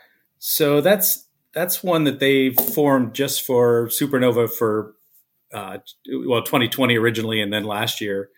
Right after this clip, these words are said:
And some of the Skoidats couldn't make it. Um, we still ended up having Justin from the Skoidats, and they did, you know, three Skoidats songs last year. Very well received, and this time around, we've got that whole group coming back, um, and then everybody that was missing last time.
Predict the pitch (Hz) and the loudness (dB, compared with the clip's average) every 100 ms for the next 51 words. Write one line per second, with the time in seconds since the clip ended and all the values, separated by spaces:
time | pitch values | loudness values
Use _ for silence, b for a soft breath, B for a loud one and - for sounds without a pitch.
0 | _ _ _ _ - 101 107 110 110 165 | _ _ _ _ -6 0 2 2 0 0
1 | 123 - 139 131 123 110 - 123 107 113 | 0 0 2 2 2 0 -2 -4 -2 -2
2 | 117 113 - 110 107 101 110 127 120 - | 0 0 -2 -4 -2 -6 -6 -2 0 2
3 | 180 147 131 139 123 110 113 117 - 113 | 2 2 0 -2 -2 0 -2 -2 -4 -6
4 | - 113 110 - 117 110 113 110 - - | -6 -4 -4 0 0 0 -2 -2 -6 -8
5 | 113 104 104 101 120 113 107 - _ _ | -8 -8 -10 -6 -6 -4 -6 -8 _ _
6 | - - 107 104 - 110 107 - 110 107 | -20 -14 -12 -12 -8 -6 -4 -2 -2 0
7 | 107 123 113 113 127 113 - 117 113 110 | 0 -2 -2 -4 -4 -6 -6 -4 -4 -6
8 | - _ _ _ _ _ _ - 151 147 | -10 _ _ _ _ _ _ 4 6 8
9 | 135 127 123 - 123 123 120 113 120 127 | 6 4 2 2 2 2 -2 -2 -2 -2
10 | 113 113 110 110 117 110 107 - 127 110 | -2 -2 0 0 0 0 -2 -2 -2 0
11 | 120 120 - 113 107 104 107 113 - _ | 0 -2 -4 -6 -6 -6 -6 -8 -14 _
12 | _ 185 113 104 101 98 110 127 120 113 | _ -14 -10 -8 -8 -10 -8 -4 0 -2
13 | 120 123 117 110 110 110 123 113 113 117 | -2 -4 -2 -2 -4 -6 -6 -4 -4 -4
14 | 110 110 - 110 107 117 | -4 -4 -2 -4 -6 -10